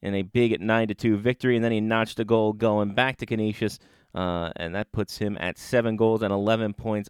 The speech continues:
on the season. Another solid first year, uh, for a former Maryland Black Bear and the, uh, holder of the single season mark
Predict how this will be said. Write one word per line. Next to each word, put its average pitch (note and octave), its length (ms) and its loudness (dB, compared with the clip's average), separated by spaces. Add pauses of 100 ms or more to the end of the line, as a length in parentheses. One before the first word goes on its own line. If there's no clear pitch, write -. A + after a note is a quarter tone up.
(120)
on A#2+ 160 0
the G#2+ 80 -4
season. A2 380 -4
Another A2+ 260 -2
solid G#2+ 380 0
first - 380 -4
year, G2+ 260 -2 (480)
uh, F2 160 -6
for G#2 240 0
a F2+ 40 -2
former G#2+ 320 -2
Maryland G2+ 520 -2
Black G#2+ 320 -2
Bear G2+ 180 -2
and F#2+ 140 -6
the, F#2 160 -6
uh, F2+ 180 -6 (360)
holder F3 300 4
of A#2 80 2
the A2 80 -2
single D3+ 360 -2
season D#3 420 -4
mark A2 380 0